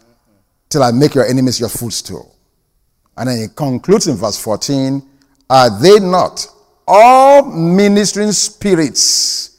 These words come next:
sent forth to minister for those who will inherit salvation?"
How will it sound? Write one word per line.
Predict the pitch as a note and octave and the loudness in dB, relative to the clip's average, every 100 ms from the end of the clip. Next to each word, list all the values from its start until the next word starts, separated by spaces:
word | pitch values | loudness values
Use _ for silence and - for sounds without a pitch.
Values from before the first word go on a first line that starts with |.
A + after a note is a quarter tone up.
| _ _ _ | _ _ _
sent | - - - G3 A3 A#3 | -10 -6 0 0 0 -2
forth | - - F#3+ D#3 - - _ _ _ _ | -8 -4 0 0 -4 -16 _ _ _ _
to | B2 | -6
minister | G#2+ A2 D#3+ F#3 F3 F#3 F#3+ - | -4 2 2 2 0 0 -2 -10
for | - - D3 | -20 -4 -4
those | A#2 B2 C3 E2 - - _ _ _ _ _ | -2 0 -2 -4 -16 -20 _ _ _ _ _
who | - C#3+ C#3+ C#3 C#3 _ _ | -2 0 0 -4 -10 _ _
will | G#2+ A#2+ A2 G2+ _ | -6 -6 -6 -10 _
inherit | - G#2 F#2 - B2+ A#2+ A#2 | -14 -12 -12 -6 -4 -4 -8
salvation?" | - - F2+ G#2 G2+ | -12 -8 -8 -8 -12